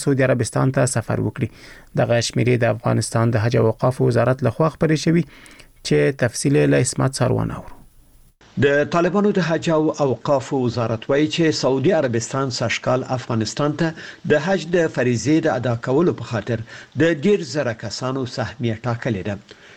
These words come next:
Speaker 2: تیر کال هم د افغانستان لپاره د سعودي له لوري دېرش زره کسانو ته د حج د فریضې د ادا کولو اجازه ورکړل شوې وه. د طالبانو د حج او اوقاف وزارت وایي چې د حج زیارتوال به د آریانا افغان هوایي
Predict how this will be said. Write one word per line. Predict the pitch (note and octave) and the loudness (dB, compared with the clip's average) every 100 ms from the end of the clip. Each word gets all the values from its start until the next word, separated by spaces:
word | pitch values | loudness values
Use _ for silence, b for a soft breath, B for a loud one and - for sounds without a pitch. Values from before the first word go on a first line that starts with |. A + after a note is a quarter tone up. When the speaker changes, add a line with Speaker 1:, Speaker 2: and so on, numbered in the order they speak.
| - | -2
Speaker 2:
تیر | C#3 A2+ C#3+ | 0 0 0
کال | B2+ G#2 | 0 0
هم | D3 F3+ | 2 2
د | D#3 | 0
افغانستان | B2 B2+ A2+ B2 A#2+ | 0 -2 -2 -2 -2
لپاره | A#2 D3 E3+ F3 | 0 0 2 2
د | E3+ | 0
سعودي | D#3+ D#3+ F3 F3 | 0 0 2 2
له | A2+ | 2
لوري | A2+ A2+ A2 B B B - B2 | 0 0 -2 B B B 0 2
دېرش | G#3 D#3 C3 | 2 0 -2
زره | A2+ - | -2 -4
کسانو | A#2 - C#3 D#3 F#3 | -6 -4 0 0 0
ته | D#3 C3 | 0 -2
د | - | -2
حج | C3 A#2 G2+ | -2 -2 -2
د | A#2 G#2+ | -2 -2
فریضې | B2 A#2 G#2+ D3+ F3 F3+ | -2 0 2 2 2 0
د | C#3 | -4
ادا | B2+ A#2 - | -4 -6 -4
کولو | B2+ A#2 A#2 B2 | -4 -2 -2 -4
اجازه | A#2 G#2+ A2 D3 D#3 | -4 -4 -2 0 0
ورکړل | B2 - B2+ A2+ | -2 -4 -4 -2
شوې | - A2 G#2+ | -2 -2 -2
وه. | A#2 A#2 - B B B B - | -4 -6 -16 B B B B 0
د | F3 | 2
طالبانو | F#3+ G3+ G#3 G#3 F#3+ | 2 2 0 0 -2
د | C#3 | -2
حج | D#3 E3+ | -2 0
او | D#3 D3+ D3 | 0 0 -2
اوقاف | A#2 - C3 - | -2 -2 -2 -2
وزارت | B2+ B2 A2 G#2 C#3+ | -4 -2 -2 -2 0
وایي | E3 E3 | 0 2
چې | F#3+ F#3 B B - | -2 -2 B B 0
د | F3 E3 | 2 2
حج | G3+ G3 F3 | 0 0 -2
زیارتوال | B2+ A#2 A#2+ - E3+ F#3 E3 | 0 0 -2 -2 0 2 2
به | E3+ E3 B2+ | 0 2 0
د | - C3 | 0 -2
آریانا | A2 A#2 A#2 G2+ | -2 0 0 -2
افغان | - A#2+ G#2 | -4 -4 -2
هوایي | A2+ A2+ | 0 0